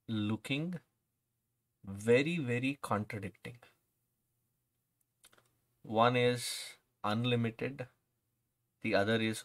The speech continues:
only limited. One is complete unto itself, whole. The other one is filled with holes.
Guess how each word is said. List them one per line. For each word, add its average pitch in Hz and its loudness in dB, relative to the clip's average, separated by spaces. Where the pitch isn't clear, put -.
only 104 0
limited. 92 -6
One 120 8
is 123 2
complete 123 -2
unto 123 -2
itself, - -6
whole. 123 -2
The 123 -4
other 131 4
one 131 2
is 117 -4
filled 131 2
with 104 -4
holes. - -12